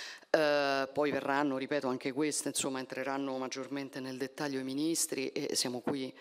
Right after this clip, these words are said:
eh, per, eh, per, per, per tutte le valutazioni, per spiegare meglio i dettagli. Allora, punto primo, prevediamo un aggravamento della pena nei casi in cui i reati di violenza, minaccia o resistenza a pubblico ufficiale siano commessi contro agenti di pubblica sicurezza o di polizia giudiziaria.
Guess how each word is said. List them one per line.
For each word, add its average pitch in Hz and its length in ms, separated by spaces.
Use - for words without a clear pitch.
eh, 131 300
per, 123 260
eh, 123 680
per, 120 260
per, 117 180
per 123 140
tutte - 240
le 123 80
valutazioni, 131 720
per 127 140
spiegare 131 340
meglio 123 260
i 123 40
dettagli. 113 580
Allora, 165 200
punto 180 240
primo, 147 320
prevediamo 170 400
un 180 80
aggravamento 160 480
della 156 160
pena 151 240
nei 143 120
casi 143 260
in 143 60
cui 151 180
i - 20
reati 143 280
di 135 40
violenza, 147 480
minaccia 147 400
o 135 60
resistenza 151 640
a 143 40
pubblico 147 360
ufficiale 156 640
siano 143 320
commessi 143 560
contro 139 380
agenti 139 380
di 131 100
pubblica 131 340
sicurezza 135 640
o 131 140
di 123 120
polizia 117 480
giudiziaria. - 720